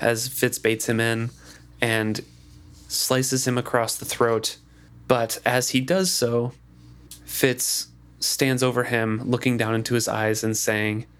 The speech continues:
"Fitz chivalry," I told him quietly. "Fitz chivalry." His eyes widened in sudden understanding and terror, then lost all expression as life left him. So quickly it was done.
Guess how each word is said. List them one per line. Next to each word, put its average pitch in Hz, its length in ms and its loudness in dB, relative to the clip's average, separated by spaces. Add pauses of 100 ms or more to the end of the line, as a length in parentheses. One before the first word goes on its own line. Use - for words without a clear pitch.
(360)
"Fitz - 380 0
chivalry," 107 560 0 (280)
I 113 100 0
told 110 240 0
him 104 120 -4
quietly. 113 540 0 (300)
"Fitz - 460 -2
chivalry." 110 560 0 (1400)
His - 200 -2
eyes 127 260 0
widened 120 380 0
in 117 120 -2
sudden 113 320 0
understanding 110 720 0
and 107 140 -4
terror, 101 440 -2 (440)
then 120 180 2
lost 113 320 0
all 123 200 0
expression 127 680 -2
as 110 200 0
life 107 360 -2
left - 260 -2
him. - 280 -10 (2000)
So 151 220 2
quickly 151 320 0
it - 80 0
was 127 140 0
done. 117 360 -2